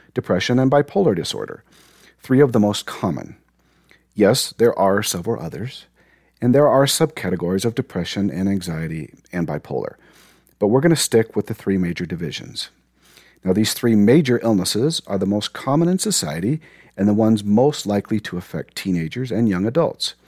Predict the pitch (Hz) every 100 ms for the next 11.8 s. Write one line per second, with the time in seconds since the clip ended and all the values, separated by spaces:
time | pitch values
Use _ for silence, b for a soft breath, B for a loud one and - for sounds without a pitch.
0 | b b b b b b _ 101 113 95
1 | 80 87 131 - - _ 85 98 110 -
2 | 82 87 - 120 107 85 78 110 127 _
3 | _ - 87 80 - - 120 165 185 -
4 | 95 98 - 73 80 85 104 143 135 127
5 | 131 143 - 160 - 87 - b b b
6 | 90 92 - 117 151 - - 131 101 110
7 | 90 92 - 95 98 - 98 135 - 50
8 | - - - - _ b b b b b
9 | b _ - 104 104 98 90 104 151 -
10 | - 214 190 107 135 - 98 139 _ -
11 | - 117 80 73 82 110 139 -